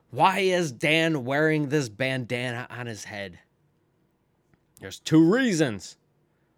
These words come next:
One, these are the colors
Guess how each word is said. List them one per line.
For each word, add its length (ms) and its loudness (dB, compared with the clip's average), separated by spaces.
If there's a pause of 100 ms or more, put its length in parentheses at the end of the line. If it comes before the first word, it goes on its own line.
(240)
One, 340 -2 (1400)
these 220 0
are 120 4
the 120 -2
colors 640 2